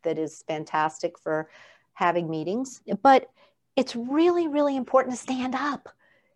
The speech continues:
If you stand up, now you can move your entire body and get everything engaged. And when you use your hand motions and you start leaning and talking and, you know, really,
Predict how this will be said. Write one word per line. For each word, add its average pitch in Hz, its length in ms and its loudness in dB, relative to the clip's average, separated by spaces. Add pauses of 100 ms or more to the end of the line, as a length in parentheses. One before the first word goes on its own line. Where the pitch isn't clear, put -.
(140)
If 302 260 4
you 294 220 4
stand 269 500 0 (120)
up, 294 360 4 (180)
now 349 220 -2
you 254 220 -2
can 233 240 0
move 262 220 2
your 269 160 6
entire 262 440 0
body 277 480 2
and 214 160 2
get - 220 2 (100)
everything 277 600 -2
engaged. 220 720 2 (280)
And 226 160 2
when 233 160 2
you 302 180 4
use 285 280 2
your 247 100 2
hand 208 380 -4
motions 143 600 -10
and 190 240 0
you 277 140 4
start 240 480 4 (300)
leaning 214 540 0
and 151 140 -8
talking 202 680 -2
and, 151 160 -6 (300)
you 208 80 -6
know, 196 100 -2 (260)
really, 247 580 0